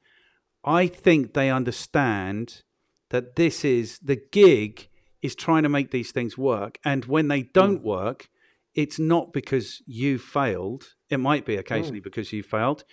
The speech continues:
Speaker 1: but it could be, like you say, funding goes away or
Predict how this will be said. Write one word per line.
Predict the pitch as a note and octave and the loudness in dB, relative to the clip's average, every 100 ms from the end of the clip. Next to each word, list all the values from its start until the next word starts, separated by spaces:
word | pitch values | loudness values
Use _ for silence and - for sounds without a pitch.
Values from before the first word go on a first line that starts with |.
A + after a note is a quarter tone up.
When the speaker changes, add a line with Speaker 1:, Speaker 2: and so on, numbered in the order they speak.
| - - _ _ | -20 -20 _ _
Speaker 1:
but | D3 - - | -2 -2 -2
it | F3 - | -2 0
could | E3+ E3 | 0 2
be, | D3+ | 2
like | C3 B2+ - | 0 -2 -4
you | B2 | -6
say, | - A2+ A2 A2 _ _ _ | -2 0 0 -6 _ _ _
funding | - E3 D#3+ C3+ | -2 2 2 0
goes | A2 G#2 G2 | 0 0 -2
away | G2 F#2 F2 | -4 -6 -6
or | F#2 F#2 | -6 -8